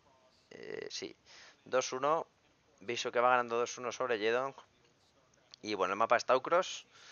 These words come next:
Taucros es un mapa de tres. Tenemos, eh, arriba a la izquierda en marrón a Bisu, con el Protoss marrón. Y arriba a la derecha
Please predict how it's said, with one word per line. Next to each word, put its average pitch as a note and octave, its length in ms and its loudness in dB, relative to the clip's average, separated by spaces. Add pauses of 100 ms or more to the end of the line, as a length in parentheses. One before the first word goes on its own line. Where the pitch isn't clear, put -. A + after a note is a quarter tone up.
(320)
Taucros A#2 380 0
es G#2+ 80 -10
un A2+ 60 -8
mapa A#2 280 8
de G#2+ 100 6
tres. - 480 -2 (100)
Tenemos, A2+ 400 -4
eh, G#2+ 440 2
arriba G#2+ 420 6
a - 20 6
la A#2 60 4
izquierda G#2+ 600 4
en G2 380 -4
marrón G2+ 400 0
a G2+ 80 2
Bisu, G#2+ 360 -8
con G2+ 360 -2
el F#2+ 80 -8
Protoss A2+ 400 -4
marrón. A#2+ 400 0 (580)
Y B2+ 280 -6
arriba A#2 340 4
a A#2 40 6
la A#2 100 6
derecha A#2+ 580 0